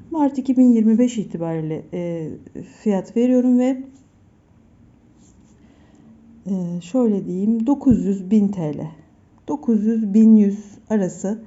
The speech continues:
fiyat verebilirim. Daha ge-, e, seyrek yaparsanız fiyatı düşürebilirsiniz. Bakalım başka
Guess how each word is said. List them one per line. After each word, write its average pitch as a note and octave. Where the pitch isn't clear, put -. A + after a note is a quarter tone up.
fiyat A3
verebilirim. F#3+
Daha C4
ge-, F#3+
e, F3+
seyrek A3+
yaparsanız A#3+
fiyatı G#3+
düşürebilirsiniz. -
Bakalım F#3+
başka G3